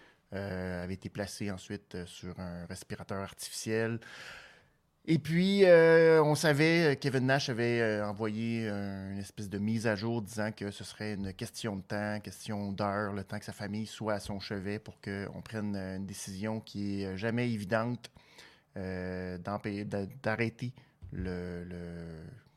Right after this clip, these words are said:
travail artificiel, le respirateur artificiel, tout ça. Et, euh, malheureusement, ben, on l'a appris, euh, presque tout le monde en même temps, finalement,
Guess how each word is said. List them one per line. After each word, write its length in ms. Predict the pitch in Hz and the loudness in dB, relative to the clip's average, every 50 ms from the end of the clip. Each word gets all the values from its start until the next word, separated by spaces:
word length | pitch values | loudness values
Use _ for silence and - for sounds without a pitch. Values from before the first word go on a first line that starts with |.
| _ _ _ _ _ _ - | _ _ _ _ _ _ -16
travail 280 | - - 101 104 107 | -10 -4 0 0 0
artificiel, 720 | 98 - - - - - - - 123 120 123 120 120 117 101 | 0 -2 -8 -12 -10 -8 -4 0 2 4 4 4 4 2 -2
le 60 | 92 | -4
respirateur 560 | 90 101 - - 120 95 95 - - 110 107 | -6 -8 -8 -6 -6 -6 -6 -6 -6 -4 -6
artificiel, 600 | 98 - - - - - - - 101 104 107 110 | -6 -6 -12 -16 -14 -12 -10 -6 -6 -6 -6 -6
tout 160 | - - - | -8 -12 -12
ça. 220 | - 104 104 107 101 - - - - - - - - - _ - | -8 -6 -6 -6 -8 -10 -14 -16 -16 -16 -18 -20 -20 -20 _ -4
Et, 420 | - 127 135 135 135 135 135 131 123 | 2 4 6 6 8 8 8 8 8
euh, 220 | 120 117 117 113 | 8 8 8 8
malheureusement, 580 | 120 127 135 139 131 135 127 113 127 147 160 160 | 8 6 6 6 6 6 4 6 4 4 4 6
ben, 120 | 139 131 | 8 6
on 80 | 127 127 | 8 8
l'a 160 | 135 143 131 | 8 8 8
appris, 440 | 127 - - - 147 156 156 151 151 - _ _ _ _ _ _ _ _ - | 6 4 0 -4 -2 -2 -2 -2 -4 -8 _ _ _ _ _ _ _ _ -6
euh, 640 | - 98 98 98 101 98 98 98 98 95 98 95 92 - | -4 -4 -2 -2 -2 -2 -2 -2 -2 -2 -4 -4 -6 -6
presque 300 | - 123 120 - 127 - | -6 -6 -6 -4 -4 -4
tout 100 | - 139 | -2 2
le 60 | 127 | 2
monde 180 | 135 139 139 | 4 4 4
en 60 | 131 123 | 4 2
même 200 | 123 113 107 95 | 2 0 -2 -2
temps, 240 | - 113 117 120 117 | -2 -4 -4 -4 -6
finalement, 580 | - - 110 104 95 95 98 101 107 110 107 | -8 -6 -6 -4 -4 -4 -4 -4 -4 -6 -8